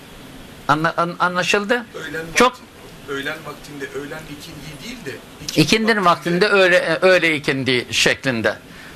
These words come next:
Speaker 1: Dolayısıyla böyle olunca o namaz ya edaen ya kadaen olur. Ama öbür türlüsü çok tehlikelidir. "Bundan korkuyorum, bundan çekiniyorum." diyor. Anlaşıldı?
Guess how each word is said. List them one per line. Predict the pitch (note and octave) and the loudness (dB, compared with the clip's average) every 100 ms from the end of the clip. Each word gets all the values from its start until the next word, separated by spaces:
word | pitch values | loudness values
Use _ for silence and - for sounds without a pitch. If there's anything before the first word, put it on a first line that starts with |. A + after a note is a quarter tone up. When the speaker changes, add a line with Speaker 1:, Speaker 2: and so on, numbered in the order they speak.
| - | 0
Speaker 1:
Dolayısıyla | E3+ G3+ B3+ B3+ A#3+ F3 C#3+ | 2 2 0 0 2 2 2
böyle | F3+ G3+ | 2 2
olunca | G3+ A#3 F#3 G#3+ - - - | 2 0 0 0 -2 -12 -4
o | F#3+ A#3 | 0 2
namaz | G#3+ F3+ C3+ | 2 2 0
ya | E3 - | -2 0
edaen | F#3+ F3+ G3+ F#3+ F3+ | 0 4 4 4 2
ya | E3 F#3+ | 0 0
kadaen | F#3+ F3 F3 E3+ F3 | 0 2 4 4 2
olur. | D3+ A#2+ - - - - - - - | 0 0 -4 -12 -20 -20 -20 -20 0
Ama | C#3+ D3 - | 2 2 0
öbür | D#3+ F#3+ | 2 2
türlüsü | C4 F3 D3 C#3 A#3+ | 2 0 0 0 2
çok | - G#3 | 0 0
tehlikelidir. | - D3+ C#3 C3+ C#3 D#3 A#3+ A3+ | 0 0 0 0 0 -2 -6 -4
"Bundan | D3 D#3+ D#3+ A3 G3 | 0 2 0 -2 -4
korkuyorum, | - D#3 - D#3 G3+ F#3 | 0 0 2 0 2 0
bundan | D3+ F#3 | 0 0
çekiniyorum." | F3 D3 D3 C3 A2 G2 | -2 -2 0 0 -2 -6
diyor. | F#2 - - - - - - - | -8 -10 -18 -20 -20 -20 -20 -4
Anlaşıldı? | D3 D3 D3 F3+ F#3 | 0 0 0 -2 -2